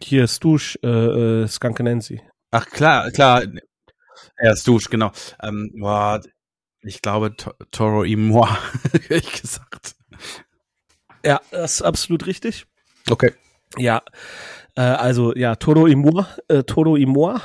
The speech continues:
Speaker 1: Ähm, wenn man einmal irgendwie nachgeguckt hat, wie man's ausspricht, beziehungsweise sich auf YouTube das mal anhört, dann ist es auch eigentlich super einfach. Man spricht's halt irgendwie eigentlich so als ein Wort, einfach Toro y Moi.
Speaker 2: Mhm.
Speaker 1: Dann, dann geht's tatsächlich.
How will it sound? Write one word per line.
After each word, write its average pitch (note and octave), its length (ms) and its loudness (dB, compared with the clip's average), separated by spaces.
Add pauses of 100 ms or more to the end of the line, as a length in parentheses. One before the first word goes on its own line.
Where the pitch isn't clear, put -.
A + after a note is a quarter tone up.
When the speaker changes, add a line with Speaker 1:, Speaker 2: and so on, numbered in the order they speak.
(300)
Speaker 1:
Ähm, C3+ 380 4
wenn C#3+ 100 8
man D#3+ 120 6
einmal D#3+ 440 4
irgendwie D3 580 2
nachgeguckt - 760 -2
hat, F#3+ 160 -2
wie F3 60 0
man's E3 180 2
ausspricht, - 600 -8
beziehungsweise C3+ 580 -4
sich C3+ 300 -8
auf C3 280 -6 (540)
YouTube D3 440 -2
das C#3 200 -2
mal C3 180 0
anhört, F3 440 -2
dann C3+ 100 0
ist C3 80 -4
es D3 140 -10
auch C3 80 -8
eigentlich C3+ 340 -6
super C3 300 -6
einfach. F3 400 -6
Man D3+ 100 -4
spricht's - 420 -12
halt C#3 140 -4
irgendwie C#3 340 -4
eigentlich C#3 360 -8
so C3+ 240 -4
als B2+ 180 -6
ein B2+ 300 -4
Wort, C3 300 0
einfach F#3+ 280 -4
Toro C#3 340 0
y B2 120 0
Moi. B2 240 0 (420)
Speaker 2:
Mhm. G#2+ 280 -2 (260)
Speaker 1:
Dann, B2 260 -4
dann B2 220 -8
geht's - 320 -8
tatsächlich. - 800 -8